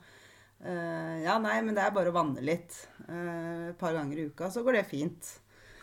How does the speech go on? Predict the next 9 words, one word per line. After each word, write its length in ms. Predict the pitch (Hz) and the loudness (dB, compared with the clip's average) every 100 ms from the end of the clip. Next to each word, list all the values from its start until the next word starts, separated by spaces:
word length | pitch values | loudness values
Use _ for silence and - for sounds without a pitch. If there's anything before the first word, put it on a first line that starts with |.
| - - | -20 -12
Det 100 | 180 | -6
sier 200 | 180 170 | -2 0
vi 100 | 147 | -2
til 240 | 143 156 151 | -2 0 0
vannings-, 640 | 151 127 123 - - - | 0 0 -4 -8 -10 -4
eh, 460 | 143 139 135 127 - | -2 -2 -2 -4 -4
ekstrahjelpen 800 | 143 - 147 147 143 156 - 170 | -8 -8 -8 -6 -6 -8 -6 -4
vår. 180 | 175 175 135 170 | -2 -4 -6 -10
Eh, 680 | 175 175 170 170 170 160 | -6 -4 -4 -4 -4 -6